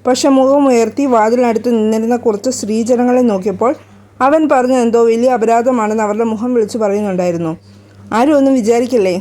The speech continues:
കിച്ചേട്ടൻ ഇന്നലെ എൻ്റെ കയ്യിൽ നിന്ന് അനുവിൻ്റെ നമ്പർ വാങ്ങി ഫോണിൽ സേവ് ചെയ്ത് വെച്ചിട്ടുണ്ട്."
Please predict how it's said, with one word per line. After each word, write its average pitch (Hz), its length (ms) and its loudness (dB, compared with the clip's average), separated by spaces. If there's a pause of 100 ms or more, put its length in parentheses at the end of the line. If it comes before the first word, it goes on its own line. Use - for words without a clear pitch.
(140)
കിച്ചേട്ടൻ 254 480 -2
ഇന്നലെ 233 340 2 (120)
എൻ്റെ 220 160 -2
കയ്യിൽ 208 280 -2
നിന്ന് 220 220 -2
അനുവിൻ്റെ 220 400 -2
നമ്പർ 208 300 -2
വാങ്ങി 208 340 -2
ഫോണിൽ 233 440 -2
സേവ് 220 280 -2
ചെയ്ത് 226 180 -2
വെച്ചിട്ടുണ്ട്." 190 560 -4